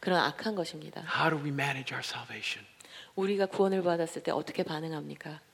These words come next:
Speaker 2: With worship.
Speaker 1: 찬양해야 합니다.
Speaker 2: Obedience.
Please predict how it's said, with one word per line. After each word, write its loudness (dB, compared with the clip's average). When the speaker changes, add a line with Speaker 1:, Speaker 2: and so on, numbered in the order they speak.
Speaker 2:
With -12
worship. -8
Speaker 1:
찬양해야 0
합니다. -8
Speaker 2:
Obedience. -6